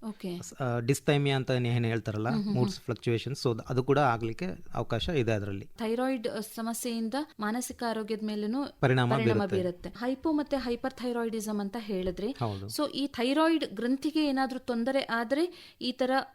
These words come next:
Speaker 1: ಸಮಸ್ಯೆಗಳು ಕಂಡು ಬರ್ಬೋದು ಅಂತ ನೀವು ಹೇಳ್ತಿದ್ದೀರಾ.
Speaker 2: ಹೌದು, ಹೌದು.
Speaker 1: ಯಾವ ರೀತಿಯ ಸಮಸ್ಯೆಗಳು ಥೈರಾಯ್ಡ್ ಗ್ರಂಥಿಯನ್ನು ಬಾಧಿಸುತ್ತೆ?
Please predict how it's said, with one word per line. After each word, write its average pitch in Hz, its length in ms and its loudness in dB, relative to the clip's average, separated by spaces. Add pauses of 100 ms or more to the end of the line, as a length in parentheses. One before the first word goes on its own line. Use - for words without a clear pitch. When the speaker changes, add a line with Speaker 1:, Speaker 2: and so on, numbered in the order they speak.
Speaker 1:
ಸಮಸ್ಯೆಗಳು 247 600 -2 (200)
ಕಂಡು 226 260 -4
ಬರ್ಬೋದು 196 460 -2
ಅಂತ 190 240 -2
ನೀವು 240 160 -2
ಹೇಳ್ತಿದ್ದೀರಾ. 180 580 0
Speaker 2:
ಹೌದು, 110 120 -2
ಹೌದು. 104 280 -10
Speaker 1:
ಯಾವ 269 300 2
ರೀತಿಯ 330 300 2
ಸಮಸ್ಯೆಗಳು 233 840 0
ಥೈರಾಯ್ಡ್ 226 460 -2
ಗ್ರಂಥಿಯನ್ನು 196 440 -4
ಬಾಧಿಸುತ್ತೆ? 170 640 -6